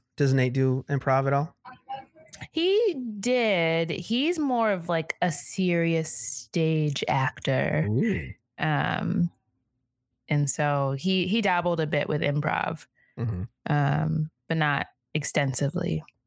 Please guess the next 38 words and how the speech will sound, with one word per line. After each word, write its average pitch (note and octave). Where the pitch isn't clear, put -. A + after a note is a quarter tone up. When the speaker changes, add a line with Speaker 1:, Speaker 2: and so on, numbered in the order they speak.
Speaker 1:
Okay. C3+
Do F3+
you F#3+
guys, E3+
as C#3+
both C3+
performers, B2+
do B2+
you B2
guys B2+
have A2+
rules A#2
about A#2
how C#3+
you C3
relate A#2
to -
each B2
other B2
at A2+
home? C3
Is C3
it B2
like, B2
"Okay, C3
now D3+
that D#3
we're C#3
home, C#3
we're C#3
just C3
gonna, A#2+
we're C3+
gonna B2+
turn B2
it A2
off B2+
and, G#2+